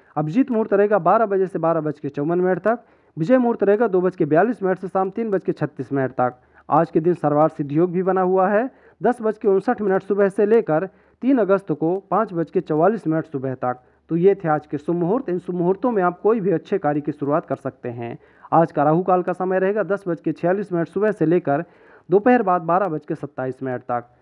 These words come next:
राहु काल के समय किसी भी शुभ और अच्छे कार्यों की शुरुआत ना करें। अब आइए जानते हैं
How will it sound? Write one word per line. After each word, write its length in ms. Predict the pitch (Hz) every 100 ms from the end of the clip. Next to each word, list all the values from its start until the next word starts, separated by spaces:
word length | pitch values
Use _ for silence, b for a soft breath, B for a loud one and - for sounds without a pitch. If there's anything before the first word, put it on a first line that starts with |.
| b
राहु 240 | 127 151 156
काल 200 | 160 156
के 120 | 151
समय 340 | 160 175 226 214 b b
किसी 240 | 196 294
भी 100 | 240
शुभ 240 | 233 262 190
और 140 | 180
अच्छे 240 | 180 - 220
कार्यों 300 | 143 143 143
की 100 | 170
शुरुआत 420 | - 135 170 -
ना 80 | 120
करें। 400 | 120 120 117 147 b b b b
अब 120 | 160
आइए 180 | 220 226
जानते 360 | 170 180 180
हैं 260 | 190 147 156